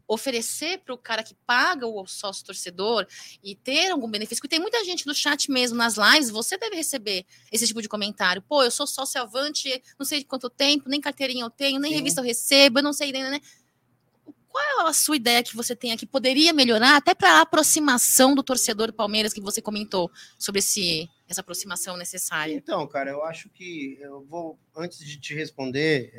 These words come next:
Speaker 2: a gente vê que tem vários consulados.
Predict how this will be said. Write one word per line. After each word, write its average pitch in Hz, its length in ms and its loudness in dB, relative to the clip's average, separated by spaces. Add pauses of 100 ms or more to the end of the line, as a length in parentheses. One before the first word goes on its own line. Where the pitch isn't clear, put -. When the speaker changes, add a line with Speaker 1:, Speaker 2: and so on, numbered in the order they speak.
Speaker 2:
a 120 80 -6
gente 139 340 -4
vê 131 200 -6
que 135 140 -14
tem 143 220 -4
vários 135 320 -2
consulados. 151 840 -6